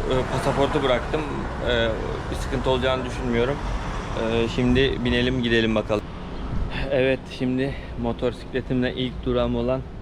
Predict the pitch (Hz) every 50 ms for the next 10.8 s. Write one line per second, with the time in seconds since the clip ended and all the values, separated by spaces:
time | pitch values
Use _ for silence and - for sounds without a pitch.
0 | - - - - - - - 127 123 123 127 123 127 123 113 120 117 117 117 120
1 | 123 127 120 117 117 107 107 110 123 135 143 - - - - - - - - -
2 | - - - - - - - - - - - - - - - 117 117 117 117 113
3 | 113 110 104 113 123 131 135 135 131 - - 135 131 131 123 104 - - - -
4 | - - - - - - 147 139 131 131 127 123 - - 131 131 127 123 - 127
5 | 123 113 110 107 104 104 113 117 113 110 110 110 113 113 113 - - - - -
6 | - - 123 120 135 131 131 127 127 131 131 123 120 117 120 113 117 120 120 120
7 | 127 123 123 123 131 117 - 135 127 113 131 135 135 131 131 143 135 - 151 147
8 | 143 - 139 127 - - 120 113 110 110 110 110 107 107 107 107 107 110 113 113
9 | 117 117 117 113 113 113 107 107 113 113 113 110 - 123 117 110 113 113 113 113
10 | 117 117 113 117 123 120 120 117 110 107 104 - - - 143